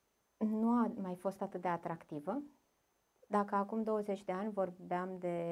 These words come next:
nivelul salarial, acum, uh, vorbim de faptul că, din păcate, se pune accentul și sunt scoase în evidență mai degrabă lacunele sistemului și carențele sistemului educațional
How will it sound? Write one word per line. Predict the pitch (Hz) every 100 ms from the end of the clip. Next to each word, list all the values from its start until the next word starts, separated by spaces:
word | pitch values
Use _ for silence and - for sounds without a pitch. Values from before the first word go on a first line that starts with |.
| 165 160 -
nivelul | 175 170 170 175
salarial, | 175 170 156 190 208 226 233 _ _ _ _ _ - - -
acum, | 190 185 214 208 208
uh, | 202 202 196 196 190 190 185 180
vorbim | 190 190 208 214
de |
faptul | 202 196 196 - 208
că, | 208 - 190 185 185 180 175 175 180 - - - - - 185
din | 175 196
păcate, | 190 175 233 240
se | 233 190
pune | - 190 185 180 175 170 -
accentul | 170 - 196 208 220 240 240 240
și | 233 - 185 180 180
sunt | - 190 190
scoase | - 202 202
în | 202
evidență | 196 170 175 180 - 185 180 175
mai | 180 180
degrabă | 175 175 180 180 175 175 175
lacunele | 175 170 - 214 202
sistemului | 196 - - 196 185 190 185
și | 180 -
carențele | 175 175 196 202 196
sistemului | 196 - 180 180
educațional | 175 175 - 170 185 175 185 240